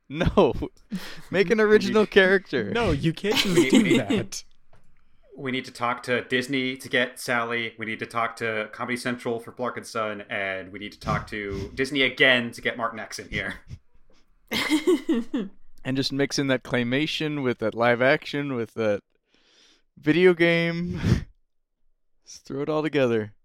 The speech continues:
Speaker 1: But yeah, that's my casting.
Speaker 3: Okay.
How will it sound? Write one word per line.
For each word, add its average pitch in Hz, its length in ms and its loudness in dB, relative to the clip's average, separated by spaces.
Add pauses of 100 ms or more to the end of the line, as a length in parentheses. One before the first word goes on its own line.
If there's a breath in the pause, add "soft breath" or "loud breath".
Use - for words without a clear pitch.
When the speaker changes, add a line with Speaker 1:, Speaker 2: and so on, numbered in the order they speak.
(540)
Speaker 1:
But 101 140 -10
yeah, 98 120 -8
that's 101 180 -12
my 107 80 -10
casting. - 560 -14 (1500)
Speaker 3:
Okay. 160 220 -4